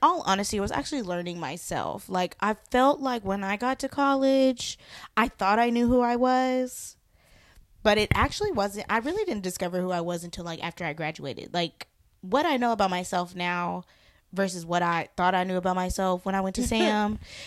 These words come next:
Speaker 1: is two com-
Speaker 2: Totally different.
Speaker 1: two totally different people. Two totally different people.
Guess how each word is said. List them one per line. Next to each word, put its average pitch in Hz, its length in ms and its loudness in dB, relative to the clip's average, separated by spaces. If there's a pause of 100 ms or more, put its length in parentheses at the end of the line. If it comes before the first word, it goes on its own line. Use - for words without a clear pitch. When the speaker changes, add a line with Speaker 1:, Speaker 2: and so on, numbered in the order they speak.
(120)
Speaker 1:
is 220 200 6
two 403 200 6
com- - 140 4
Speaker 2:
Totally 202 240 10
different. 165 420 -2
Speaker 1:
two 403 180 12
totally 269 260 12
different 214 280 6
people. 139 460 0 (280)
Two 370 220 -4
totally 240 340 -6
different 170 340 -8
people. 170 520 -6